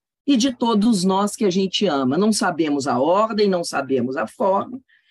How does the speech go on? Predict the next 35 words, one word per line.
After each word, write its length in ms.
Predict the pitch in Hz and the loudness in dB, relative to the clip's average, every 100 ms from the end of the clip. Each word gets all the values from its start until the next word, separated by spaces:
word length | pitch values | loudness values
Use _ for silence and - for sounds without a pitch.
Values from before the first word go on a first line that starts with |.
| _ | _
mas 300 | - 254 254 | 0 2 4
a 80 | 254 | 2
gente 480 | 208 214 233 208 262 - _ | 2 2 2 0 -4 -8 _
pode, 540 | 208 196 139 117 107 | 0 0 -2 -6 -8
dentro 480 | 170 226 220 190 170 | -2 -2 0 -2 -2
disso, 480 | 120 139 - - - _ _ | -2 -6 -6 -12 -16 _ _
se 220 | - 269 | -4 2
não 260 | 262 262 247 | 4 4 0
tem 380 | - 302 285 240 | 0 0 2 2
como 320 | 247 220 233 | 2 4 4
escolher 680 | 208 - 415 359 311 311 220 | 2 0 0 2 2 2 2
isso, 400 | 247 - - - _ _ _ | 0 -2 -12 -16 _ _ _
e 100 | 196 | 0
esse 420 | 214 247 - 196 | 2 0 -4 -6
faz 280 | 202 170 - | -4 -4 -6
parte 500 | - 262 175 123 196 | -6 -4 -4 -4 -4
do 120 | 165 | -4
processo 500 | - 147 - 151 139 | -4 -4 -2 -4 -4
do 100 | 143 | -2
luto, 280 | 143 240 - _ _ _ _ _ | 0 0 -2 _ _ _ _ _
eu 220 | 190 240 | 0 4
não 220 | 247 240 | 4 2
pude 420 | 202 311 320 208 254 | 2 2 2 2 0
escolher 640 | 240 - 214 190 240 262 | -2 0 0 2 2 2
não 220 | 226 226 | 2 0
ter, 380 | 208 233 240 214 214 190 185 180 | -2 -2 -2 -2 -2 0 2 0
minha 220 | 180 185 175 | 0 -2 -2
filha 320 | - 214 202 | -2 2 2
não 120 | 190 | 2
ter 160 | 180 208 | 2 2
morrido, 420 | 185 139 131 - _ - | 2 0 -2 -6 _ -4
mas 240 | 202 214 | -4 -2
posso 320 | - 226 233 | -2 -2 -2
escolher, 420 | 214 - 202 208 | -6 -2 0 0
sim, 340 | 220 - 220 | -4 -4 -2